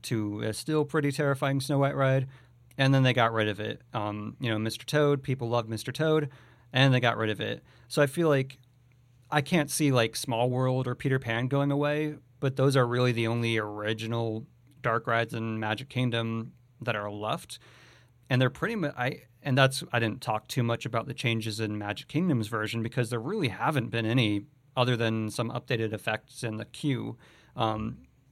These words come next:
that's it as far as changes to Peter Pan, and Small World, I think, saw a few of the updates. I could be wrong. I haven't, I don't, <laughs> it's not one of my favorite attractions, um, but that one I'm not as sure about. But with Disneyland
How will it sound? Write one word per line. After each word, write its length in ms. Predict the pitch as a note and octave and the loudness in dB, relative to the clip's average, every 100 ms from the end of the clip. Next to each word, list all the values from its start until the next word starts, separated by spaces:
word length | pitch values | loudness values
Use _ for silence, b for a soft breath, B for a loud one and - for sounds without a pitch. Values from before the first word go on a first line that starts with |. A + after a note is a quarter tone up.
| - | 0
that's 240 | C3 C3 | 2 2
it 160 | D#3 B2+ | -2 -2
as 100 | B2+ | -4
far 140 | - | -4
as 100 | G#2+ | -4
changes 580 | - A#2 A#2+ A2 A2+ A#2 b b | -2 -2 -2 -4 -8 -10 b b
to 160 | - A#2 | -6 -6
Peter 260 | - B2 | -2 -4
Pan, 380 | G#2 A#2 A2+ A2 A#2+ - - | -2 -2 -2 -4 -10 -16 -6
and 240 | A#2 A2 | -4 -4
Small 280 | - B2+ A#2 | -4 -2 0
World, 340 | A2+ A2 A2 A2 | -2 -6 -8 -10
I 60 | |
think, 220 | B2+ A#2+ C3+ | -8 -8 -6
saw 380 | A#2 G#2 G#2 G#2 b b b - | -6 -2 -4 -6 b b b -12
a 40 | |
few 200 | - C3 | -2 0
of 100 | A#2 | 2
the 120 | A2 | 0
updates. 580 | A2+ A2 - A2+ A2+ - - | -2 -4 -4 -6 -6 -8 -6
I 60 | |
could 160 | C3+ D#3 | 0 0
be 80 | A#2 | 2
wrong. 340 | A2 G#2+ G#2+ | 2 2 4
I 100 | G#2+ | 2
haven't, 200 | A2 B2 - | 2 0 -4
I 120 | A2+ | -2
don't, 240 | A2 G#2+ - _ - | -2 -6 -10 _ -16
<laughs> 440 | - - - - | -14 -12 -14 -16
it's 100 | - | -6
not 100 | C3 | -2
one 80 | B2 | 0
of 60 | A2+ | 0
my 100 | G#2 | 0
favorite 320 | B2 A2 G#2+ | 0 -2 -2
attractions, 640 | G#2 A2+ G2+ - A#2 A2+ - B B B | -6 -4 -4 -4 -6 -6 -10 B B B
um, 380 | A#2 G#2 G#2+ A2 - - | -4 -4 -4 -10 -14 -10
but 100 | C3+ | 2
that 160 | C3 | 4
one 140 | B2+ A2 | 4 0
I'm 100 | G#2 | -2
not 220 | G#2 G#2 | -4 -6
as 100 | A2+ | -6
sure 180 | - A2 | -4 -4
about. 320 | G#2+ G#2+ A2 - b b b b b b _ | -4 -6 -8 -12 b b b b b b _
But 180 | C3 C#3 | -2 0
with 180 | C3 C3+ | 0 2
Disneyland 880 | D3 B2 A#2 G#2+ D3+ C#3+ G#2+ G#2 | 2 4 2 4 4 4 2 -2